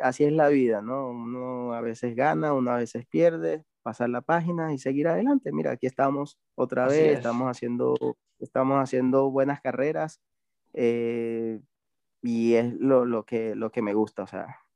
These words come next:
Speaker 1: que la gente sabe quién fue el que ganó ese año, el dos mil diecinueve.
Speaker 2: Pues sí, sí, sí, sí. Total-, totalmente de acuerdo.
Speaker 1: Yep.
Speaker 2: Pues yo creo que con esto,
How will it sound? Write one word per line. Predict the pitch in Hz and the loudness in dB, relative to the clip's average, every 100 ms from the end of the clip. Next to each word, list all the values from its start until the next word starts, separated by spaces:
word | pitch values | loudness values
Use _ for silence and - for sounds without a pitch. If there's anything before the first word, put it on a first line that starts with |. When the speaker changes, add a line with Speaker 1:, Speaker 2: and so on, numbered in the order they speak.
| _ | _
Speaker 1:
que | 120 107 110 104 | 0 2 2 0
la | 110 110 | 0 2
gente | 110 110 | 2 0
sabe | 120 123 120 | 2 2 4
quién | 123 117 | 2 2
fue | 117 | 0
el | |
que | 110 | 2
ganó | 113 98 107 | 0 0 -6
ese | - | -6
año, | 107 104 107 | -6 -2 -2
el | 104 | -4
dos | 101 | -8
mil | 101 | -8
diecinueve. | 107 - 107 98 - - _ _ _ _ _ _ _ _ _ _ _ _ | -8 -8 -8 -6 -6 -10 _ _ _ _ _ _ _ _ _ _ _ _
Speaker 2:
Pues | 131 123 | -4 -4
sí, | 117 120 - _ _ _ | -6 -8 -10 _ _ _
sí, | - 123 | -6 -6
sí, | 113 | -6
sí. | 110 113 - _ _ _ | -12 -14 -16 _ _ _
Total-, | 139 131 143 143 | -2 6 6 6
totalmente | 139 131 143 147 135 | 2 4 4 4 2
de | 127 | 0
acuerdo. | 113 120 117 113 - _ _ _ _ _ _ _ _ _ _ _ _ 104 | 0 -2 -4 -8 -12 _ _ _ _ _ _ _ _ _ _ _ _ 6
Speaker 1:
Yep. | |
Speaker 2:
Pues | 107 147 143 139 139 139 127 - - | 8 8 8 6 2 0 -6 -16 -2
yo | 151 | 2
creo | 175 | 6
que | 190 | 4
con | 156 151 | 4 -2
esto, | 165 - 208 208 208 | -4 0 2 2 0